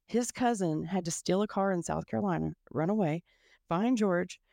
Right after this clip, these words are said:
and then they wanted some free food. So they went to see this girl who had,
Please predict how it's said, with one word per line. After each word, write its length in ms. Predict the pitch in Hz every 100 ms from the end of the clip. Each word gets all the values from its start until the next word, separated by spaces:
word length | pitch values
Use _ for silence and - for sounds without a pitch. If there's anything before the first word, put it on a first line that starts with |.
| _ _ -
and 120 | 185
then 100 | 202
they 100 | 208
wanted 200 | 208 196
some 100 | 175
free 220 | - 208
food. 380 | 185 208 151 92 -
So 200 | - 165
they 120 | 147
went 140 | 160
to 60 | -
see 120 | 180
this 100 | 185
girl 240 | - 175
who 160 | 190 202
had, 160 | 190